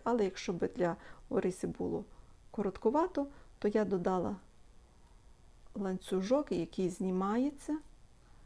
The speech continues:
і його можна використовувати до будь-якого намиста, щоб подовжити. Ось, дуже гарний такий колір.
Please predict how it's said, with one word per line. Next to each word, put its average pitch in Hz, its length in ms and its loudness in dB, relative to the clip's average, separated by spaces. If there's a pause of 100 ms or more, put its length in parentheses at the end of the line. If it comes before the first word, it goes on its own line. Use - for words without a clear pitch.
(280)
і 403 60 4
його 285 180 4
можна 233 300 2
використовувати 202 800 0
до 208 100 0
будь-якого 185 580 -2
намиста, 185 420 -4
щоб - 160 -8
подовжити. - 640 -10 (2000)
Ось, - 440 -10 (220)
дуже 214 260 0
гарний 180 380 0
такий 202 280 -6
колір. 277 440 2